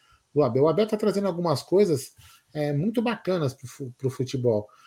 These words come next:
Essa coletiva hoje, ele tava mais light, lógico, o time ganhou.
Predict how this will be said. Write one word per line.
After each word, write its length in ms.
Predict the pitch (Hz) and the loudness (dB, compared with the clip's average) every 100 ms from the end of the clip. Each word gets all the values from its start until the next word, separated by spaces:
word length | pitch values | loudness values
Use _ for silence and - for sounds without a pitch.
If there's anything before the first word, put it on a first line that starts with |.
| - - | -20 0
Essa 260 | 175 196 | 2 2
coletiva 540 | 240 214 165 - 139 131 | 4 6 6 2 2 6
hoje, 260 | 151 180 | 6 6
ele 80 | 147 | 2
tava 240 | 139 151 | 2 0
mais 220 | 143 147 156 | 2 0 0
light, 340 | 165 175 - | 0 -2 0
lógico, 320 | 135 151 - | 2 2 0
o 40 | - | -6
time 220 | 117 123 | -4 -2
ganhou. 400 | 143 160 160 | 0 2 2